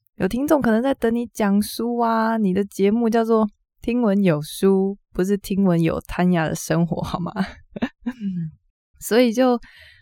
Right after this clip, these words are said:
啊，想说，哎，怎么办？该讲书了。但是呢，因为我最近啊，花非常多的心力在用我的工作坊。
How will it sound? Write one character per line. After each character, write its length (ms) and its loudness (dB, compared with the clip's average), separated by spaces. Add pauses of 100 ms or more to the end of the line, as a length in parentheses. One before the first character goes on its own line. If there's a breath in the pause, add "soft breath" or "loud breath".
(200 loud breath)
啊， 360 4
想 180 -2
说， 280 2
哎， 260 2
怎 80 -2
么 80 -2
办？ 320 2
该 180 0
讲 260 -2
书 260 -6
了。 320 -4 (300)
但 300 2
是 540 -4
呢， 480 2
因 80 2
为 100 2
我 140 0
最 260 -2
近 240 -4
啊， 160 -8 (380 soft breath)
花 220 -2
非 360 0
常 360 -2
多 260 2
的 180 0
心 400 0
力 280 2
在 360 0
用 280 2
我 100 -4
的 100 -6
工 300 2
作 200 2
坊。 360 -6